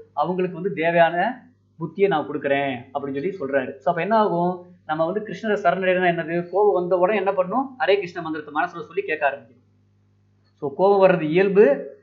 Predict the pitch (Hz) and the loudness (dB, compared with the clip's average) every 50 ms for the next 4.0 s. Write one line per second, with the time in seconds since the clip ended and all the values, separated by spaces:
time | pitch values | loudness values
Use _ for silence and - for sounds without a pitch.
0 | _ _ _ _ _ - 170 190 196 185 165 156 165 190 196 190 175 175 180 220 | _ _ _ _ _ -2 2 2 2 2 2 0 0 0 -2 0 0 2 2 2
1 | 262 262 - - - - - 151 170 196 185 160 160 175 185 175 170 - 185 165 | 2 0 -4 -12 -16 -12 -10 -6 -2 -2 0 0 0 0 -2 -4 -4 -6 -6 -6
2 | 160 156 156 147 143 - 160 160 170 160 156 156 156 156 156 165 226 - - - | -6 -6 -8 -10 -10 -12 -12 -12 -10 -10 -8 -6 -6 -6 -2 -2 -2 -2 -4 -8
3 | - _ _ _ _ _ _ _ _ _ _ - 156 170 160 - 156 180 240 294 | -18 _ _ _ _ _ _ _ _ _ _ -6 -6 -6 -4 -2 0 0 0 -2